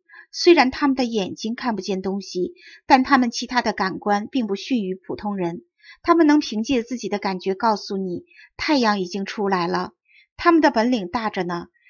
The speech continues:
在一个有着很多人的房间里，如果只有一个人在说话，他也能判断出这个房间里究竟有多少人。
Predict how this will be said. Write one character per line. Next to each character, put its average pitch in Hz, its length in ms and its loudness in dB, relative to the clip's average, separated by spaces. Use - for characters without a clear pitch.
在 330 200 6
一 254 100 2
个 277 140 2
有 214 140 2
着 226 120 0
很 202 200 -6
多 240 140 -2
人 214 140 -4
的 196 80 -2
房 196 240 -6
间 220 240 -2
里， 190 280 -2
如 330 160 2
果 302 160 4
只 277 140 -2
有 233 120 4
一 185 160 -2
个 233 140 -2
人 190 160 -4
在 208 140 -2
说 220 200 -6
话， 208 360 -4
他 349 140 8
也 311 100 10
能 220 160 0
判 254 240 0
断 220 200 -2
出 220 160 -6
这 226 100 -4
个 214 100 0
房 202 240 -4
间 226 180 -4
里 190 140 -4
究 226 160 -4
竟 233 140 -6
有 175 160 -2
多 226 160 -4
少 196 180 -8
人。 170 320 -6